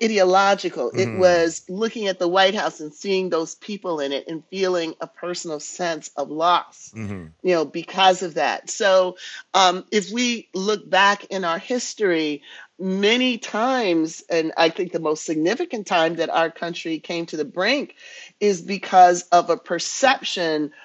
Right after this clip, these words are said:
Speaker 1: of impending loss
Speaker 2: Mm-hmm.
Speaker 1: from the election, uh, of Abraham Lincoln,
Speaker 2: Mm-hmm.
Speaker 1: right? It's not like Abraham said,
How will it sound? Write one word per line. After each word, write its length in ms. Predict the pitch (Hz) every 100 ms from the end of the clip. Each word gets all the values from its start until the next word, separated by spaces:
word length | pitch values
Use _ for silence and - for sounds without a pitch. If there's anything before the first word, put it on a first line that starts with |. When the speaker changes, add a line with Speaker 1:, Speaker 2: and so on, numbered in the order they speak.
| - 185
Speaker 1:
of 200 | 185 180
impending 680 | 175 - 220 226 208 170 151
loss 540 | 131 - - - - -
Speaker 2:
Mm-hmm. 240 | 107 90
Speaker 1:
from 400 | - 196 196 185
the 140 | 208
election, 880 | 190 180 190 180 - 175 156 151 147 - - -
uh, 260 | 165 156 -
of 160 | 180 170
Abraham 460 | 190 185 190 202 202
Lincoln, 400 | 277 320 - -
Speaker 2:
Mm-hmm. 160 | 123 220
Speaker 1:
right? 420 | 196 196 185 185 -
It's 240 | 202 190
not 240 | 214 311
like 260 | 330 247 226
Abraham 460 | 226 208 196 190 185
said, 320 | 175 185